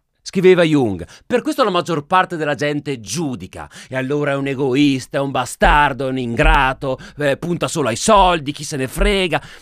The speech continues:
Non lo sto giustificando per quegli atteggiamenti da rockstar.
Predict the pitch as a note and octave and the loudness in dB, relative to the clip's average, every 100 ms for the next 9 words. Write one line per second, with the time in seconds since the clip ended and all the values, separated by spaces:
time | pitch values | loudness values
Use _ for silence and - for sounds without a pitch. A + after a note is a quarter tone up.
0 | - B2 E3 F3 F3+ - - G#3 G#3 D3 | -12 -4 0 0 0 -4 -6 -2 -2 -2
1 | F#3 - F3 E3 D3+ E3+ D#3+ D#3 C#3+ B2 | -8 -8 -10 -8 -6 0 2 2 0 -4
2 | - - C3 _ D3 C#3+ C#3 C3+ - C3+ | -8 -8 -8 _ -8 -6 -8 -8 -10 -10
3 | G2+ C3 B2 C#3 C#3 - A#2 G2 C3 B2 | -6 -6 -4 -4 -6 -8 -8 -2 0 0
4 | A#2 - - C3+ A2+ | -4 -8 -2 0 0